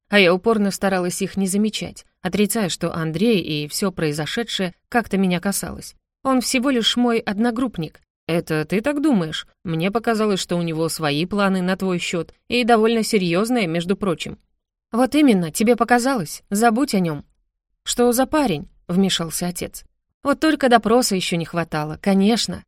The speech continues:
Дед ловко менял тему, видимо, за длинную жизнь научился уходить от неудобных вопросов, но мне-то хотелось докопаться до истины. «Ты только не начинай, пап!» —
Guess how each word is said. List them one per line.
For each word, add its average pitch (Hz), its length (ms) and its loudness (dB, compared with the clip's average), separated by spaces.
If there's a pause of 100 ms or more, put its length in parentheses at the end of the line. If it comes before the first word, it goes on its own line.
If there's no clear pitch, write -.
(220)
Дед 240 260 -2
ловко 226 340 2
менял 208 340 4
тему, 196 420 0
видимо, 160 420 -2
за 202 160 0
длинную 170 360 0
жизнь 214 320 -2 (140)
научился 277 540 0
уходить 180 400 0
от 170 120 -4
неудобных 185 540 0
вопросов, 214 560 -4 (140)
но 180 140 2
мне-то 185 360 0
хотелось 160 460 -6
докопаться 170 560 -4
до 196 100 2
истины. 160 540 -2 (320)
«Ты 311 160 4
только 208 280 4
не 214 120 6
начинай, 226 480 2
пап!» — 247 340 0